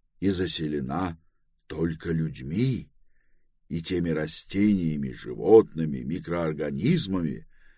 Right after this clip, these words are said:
которых люди несут с собой с планеты на планету, и которые, как правило,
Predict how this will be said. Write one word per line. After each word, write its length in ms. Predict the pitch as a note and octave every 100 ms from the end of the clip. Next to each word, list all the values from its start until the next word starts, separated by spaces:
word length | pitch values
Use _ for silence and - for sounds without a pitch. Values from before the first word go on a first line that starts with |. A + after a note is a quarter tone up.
| _ _
которых 600 | C#2+ D2+ A2 E3 D3+ -
люди 380 | D2+ F#2+ B2+ G#2+
несут 520 | G#2 G2 - G2 G#2
с 80 | -
собой 480 | - F2 F2+ A2 G#2
с 160 | -
планеты 880 | - - D#2+ D#2 A1 F2+ A2+ G#2 A2
на 160 | G#2+ G2+
планету, 840 | E2+ E2 E2 E2 A2+ F2 D#2 G1+ - - - - _ _ _
и 140 | D2+
которые, 540 | C#2 D2 D#2 F2 F2+ E2
как 280 | C#2+ B1 _
правило, 760 | - D#2 G#2 G#2 G#2 G2